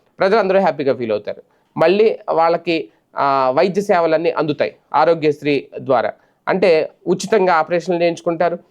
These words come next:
ఉచితంగా కార్పొరేట్ వైద్యం అందుకుంటారు. ఇప్పటి వరకు అదే జరిగింది. ఎప్పుడైతే ఈ బకాయిలు పడిపోయినాయో, మనం కూడా ఆరు వందల యాభై కోట్ల రూపాయలు విడుదల చేస్తామని చెప్పి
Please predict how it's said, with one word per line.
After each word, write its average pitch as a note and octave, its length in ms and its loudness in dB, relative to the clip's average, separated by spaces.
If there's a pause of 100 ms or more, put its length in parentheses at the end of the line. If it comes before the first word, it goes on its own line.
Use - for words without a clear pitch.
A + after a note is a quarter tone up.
(300)
ఉచితంగా F3 440 2
కార్పొరేట్ D#3 560 0
వైద్యం E3 400 2 (220)
అందుకుంటారు. D#3+ 580 0
ఇప్పటి G3 220 2
వరకు G3+ 160 2
అదే E3+ 180 2
జరిగింది. A2 400 -2 (160)
ఎప్పుడైతే G3+ 460 2
ఈ E3+ 120 2
బకాయిలు D#3+ 460 0
పడిపోయినాయో, C#3 600 0
మనం D3+ 200 -2
కూడా E3 200 0
ఆరు C#3 160 0
వందల D3+ 160 0
యాభై C#3 180 2
కోట్ల D#3 320 -2
రూపాయలు D3+ 300 0
విడుదల C#3 220 2
చేస్తామని B2+ 500 0
చెప్పి B3+ 240 -6